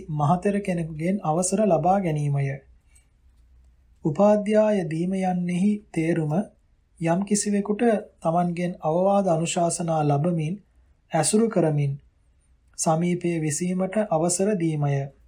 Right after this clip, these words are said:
සද්ධි විහාරිකයාගේ උපාධ්‍යාය ආචාර්යවරයා ඇසුරු කරමින් වෙසෙන ස්වභාවය නිස්සය එනම් නිස ගැනීම නම් වෙයි.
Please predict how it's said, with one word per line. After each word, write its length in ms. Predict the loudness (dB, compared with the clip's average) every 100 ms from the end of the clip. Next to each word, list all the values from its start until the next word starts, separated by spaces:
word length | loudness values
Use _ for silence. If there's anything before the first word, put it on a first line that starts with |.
| _ _ _ _ _ _ _ _ _ _ _ _ _ _ _ _ _ _ _ _ _ -2
සද්ධි 340 | 2 4 4
විහාරිකයාගේ 1000 | 6 6 6 4 2 2 2 2 2 2 0
උපාධ්‍යාය 800 | -4 0 4 4 0 -2 0 2
ආචාර්යවරයා 1040 | 2 0 -2 -2 -2 -2 -2 -2 0 2 0
ඇසුරු 400 | -2 -4 -4 -4
කරමින් 440 | -2 -2 -4 -6 -6
වෙසෙන 360 | -4 -2 2 2
ස්වභාවය 600 | 2 0 2 2 2 0 -2 -6 _ -20 _ _ _ -20 -10
නිස්සය 460 | -2 0 2 2 2 0 -4 -12 _ _ _ _ -6
එනම් 320 | -2 -2 -4 -4
නිස 240 | -2 0 2 2 0 -14 _ -8
ගැනීම 460 | -4 -2 -2 0 0
නම් 280 | 2 0 0
වෙයි. 220 | -2